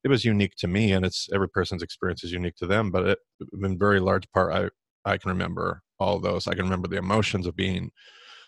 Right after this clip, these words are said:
frustrated and angry and hopeless that I would ever figure it out.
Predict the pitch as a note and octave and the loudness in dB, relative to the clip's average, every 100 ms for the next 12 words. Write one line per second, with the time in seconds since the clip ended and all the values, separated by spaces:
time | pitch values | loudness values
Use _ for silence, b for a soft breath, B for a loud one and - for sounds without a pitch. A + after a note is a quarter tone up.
0 | _ C#3 C3 C3+ B2 G#2+ F#2+ F#2 A#2 B2 | _ 4 4 6 6 6 4 2 4 4
1 | C3+ A#2+ A2+ G#2 F#2+ G2+ G2 A2 C#3 B2 | 4 4 6 4 2 0 2 2 4 4
2 | A2 - G#2 G#2 G#2 G2+ G#2 F#2+ - A2 | 2 4 4 6 4 4 4 2 0 0
3 | G#2 G#2 G2+ G#2 G#2 - | 4 6 8 6 4 0